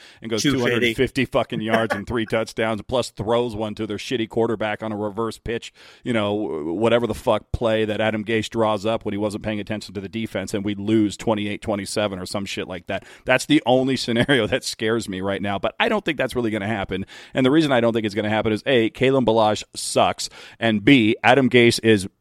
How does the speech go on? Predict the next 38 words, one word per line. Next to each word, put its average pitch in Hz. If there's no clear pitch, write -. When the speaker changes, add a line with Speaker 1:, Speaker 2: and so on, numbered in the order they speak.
Speaker 1:
quite 147
possibly 127
the 107
toxic 104
Avenger. 95
I 92
mean, 101
this 135
guy, 120
uh, 98
in 123
Miami 107
left 113
in 101
shame, 104
goes 123
to 110
New 104
York, 113
and 117
they 165
figured 120
it 113
out 113
in 110
one 135
year 113
as 98
opposed 117
to 104
three 143
years 110
here 104
for 117
the 101
<laughs> 107
Miami 139
Dolphins. 117